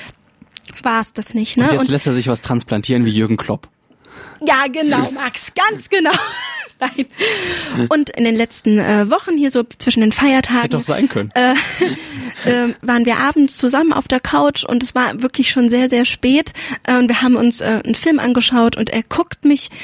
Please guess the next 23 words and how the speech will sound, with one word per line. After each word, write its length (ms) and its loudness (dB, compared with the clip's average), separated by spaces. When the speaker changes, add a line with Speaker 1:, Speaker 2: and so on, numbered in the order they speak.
Speaker 1:
an 320 4
und 160 4
sagt, 440 -2
„Jetzt.“ 540 -4
Ich 140 2
so, 180 2
„Was? 340 -2
Rasierst 380 0
du 40 4
mir 80 4
jetzt 220 -2
den 100 2
Schädel?“ 560 2
<gasps> 20 -6
Und, 140 0
und 80 0
ich 100 -8
so, 80 0
„Es 180 0
ist 120 -2
Mitternacht.“ 440 4
Also, 180 0
„Jetzt, 480 -2